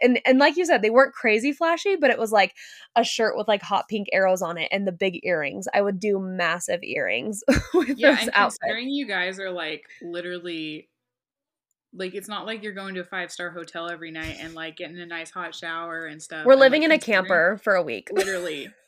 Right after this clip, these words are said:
Speaker 2: literally. So, like, you probably hadn't showered in, like, three days, and you're like,
Speaker 1: No.
Speaker 2: "These pictures of you look awesome." So
Speaker 1: I'm gonna
Speaker 2: props.
Speaker 1: have to put this on the Women in Western,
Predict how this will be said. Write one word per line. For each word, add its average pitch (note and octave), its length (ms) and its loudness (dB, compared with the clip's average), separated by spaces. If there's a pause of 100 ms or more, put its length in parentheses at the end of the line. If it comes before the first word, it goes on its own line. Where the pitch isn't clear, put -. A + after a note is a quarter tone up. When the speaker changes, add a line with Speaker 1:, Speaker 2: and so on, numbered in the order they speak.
(100)
Speaker 2:
literally. F#3 440 -8
So, - 160 -12
like, G#3 180 -8
you A3+ 100 -12
probably G#3 280 -6
hadn't A#3 220 -6
showered E3+ 360 -4
in, F3 100 -12
like, D#3+ 220 -12
three E3+ 180 -8
days, - 480 -10
and F3 120 -14
you're E3+ 160 -8
like, G#3+ 160 6
Speaker 1:
No. A#2+ 120 -2
Speaker 2:
"These F#3 160 -14
pictures F#3 420 -14
of E3 120 -12
you E3+ 180 -12
look E3 180 -14 (120)
awesome." E3 640 -14
So - 560 -12 (100)
Speaker 1:
I'm A#3 220 6
gonna C4+ 140 10
Speaker 2:
props. C#4+ 80 2
Speaker 1:
have D4+ 140 4
to F4 120 2
put A3 300 4
this A3+ 280 2
on G3 380 0
the G3 220 4
Women F3+ 220 0
in F#3+ 120 -2
Western, F#3 640 -2